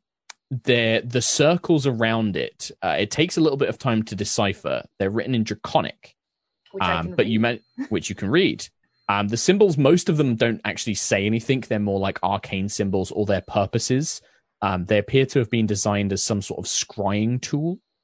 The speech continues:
Speaker 1: Um, and the only thing you can really mench-, make out, and I think that you would probably find this in a, in a small letter tu-, tucked into, uh, these notes and things like that. There is a letter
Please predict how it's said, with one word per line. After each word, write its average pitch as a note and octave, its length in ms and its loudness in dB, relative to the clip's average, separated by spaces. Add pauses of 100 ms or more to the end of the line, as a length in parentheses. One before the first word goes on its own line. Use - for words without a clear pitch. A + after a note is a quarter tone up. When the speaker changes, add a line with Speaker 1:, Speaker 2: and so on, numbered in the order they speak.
(260)
Speaker 1:
Um, F2 760 -10 (720)
and G2 680 -2 (280)
the A2 260 0
only D#3+ 280 4
thing E3 220 0
you C3 100 0
can A#2+ 160 -4
really A#2+ 300 2
mench-, A2+ 600 0
make G#2+ 340 0
out, F#2+ 340 -2 (340)
and A2 80 0
I A2+ 60 2
think E3 260 0
that A#2 140 2
you B2 140 0
would A#2 120 -2
probably D#3+ 240 4
find C3 320 2
this A2+ 140 -2
in A2+ 120 2
a, G#2 80 2 (140)
in A2+ 100 2
a G#2 40 0
small B2 420 2
letter G2+ 440 0 (140)
tu-, - 160 -4 (220)
tucked - 460 -4
into, G2+ 540 0 (340)
uh, E2+ 260 2 (100)
these G2 200 -2
notes F#2 360 0
and F2+ 80 -6
things F2+ 220 -6
like G2 220 -6
that. E2 240 -2 (280)
There G#2 100 2
is G#2 120 2
a G#2+ 40 2
letter A2 560 0